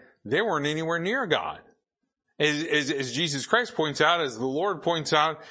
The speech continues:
in other areas of Scripture, he says, "They say they love me with their lips, but their heart is far from me."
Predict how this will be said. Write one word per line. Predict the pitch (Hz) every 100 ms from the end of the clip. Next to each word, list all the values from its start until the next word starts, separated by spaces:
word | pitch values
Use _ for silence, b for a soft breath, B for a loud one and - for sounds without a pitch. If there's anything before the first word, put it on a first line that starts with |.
| B -
in | 131
other | 156 160
areas | 160 160 147 131
of | 123
Scripture, | - 240 -
he | 147
says, | 151 143 127 B B
"They | - 143 165
say | - - -
they | 180 180
love | 156 156 143
me | 131 151 175 196 - _ _ _ _ _ _ _ _ _ _ _ _ -
with | 131
their | 143 135
lips, | 151 226 202 -
but | - 135
their | 135
heart | 147 156
is | 143
far | - 135
from | 123 180 220 107
me." | 76